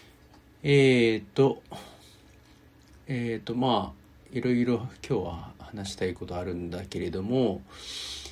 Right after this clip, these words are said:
今日はね、仮想通貨のことはちょっと触れておきたくて、結構歴史的な大暴落になったんじゃないかなと、えー、思いますね。えーと、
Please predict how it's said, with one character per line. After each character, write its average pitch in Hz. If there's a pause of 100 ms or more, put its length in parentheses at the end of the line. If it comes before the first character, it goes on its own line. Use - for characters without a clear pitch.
(340)
今 180
日 127
は 95
ね、 92
仮 110
想 -
通 180
貨 -
の 85
こ 85
と 90
は 85
ち -
ょ -
っ - (220)
と 98
触 -
れ 98
て 98
お 92
き -
た 95
く -
て、 87
結 -
構 104
歴 101
史 -
的 170
な 160
大 156
暴 160
落 87
に 82
な 92
っ 98 (220)
た 82
ん 80
じ 73
ゃ 82
な 90
い 85
か 92
な 82
と、 95 (480)
え 101
ー、 -
思 123
い 127
ま 127
す -
ね。 80
え 101
ー -
と、 90